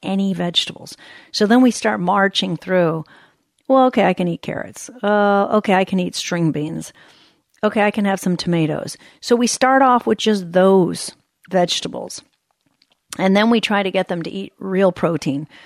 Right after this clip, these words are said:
like eggs or chicken or fish. And it's really cooking. I think a lot of people just don't have time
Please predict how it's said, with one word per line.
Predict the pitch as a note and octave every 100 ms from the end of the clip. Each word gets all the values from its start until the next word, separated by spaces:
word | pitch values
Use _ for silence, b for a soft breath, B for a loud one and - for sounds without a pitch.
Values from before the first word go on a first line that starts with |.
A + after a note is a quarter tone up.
| B B
like | F#3+ F#3+ -
eggs | F3+ D#3 D3 D#3 -
or | F3+ F3+ F3
chicken | - G3+ - D#3+ D3 - B B B B
or | F3+ F#3 F3
fish. | - G3+ F3+ E3+ -
And | G#3
it's | G#3+ -
really | C#4 E4+ A#3
cooking. | - - C#4+ C#3+ B3+
I | -
think | G3+ B3+
a | A#3+
lot | A3 A#3
of | B3
people | - A3+ G#3+ F#3
just | F#3 F3
don't | - F#3 G3
have | F3+ -
time | - E3 G3+ A3 A#3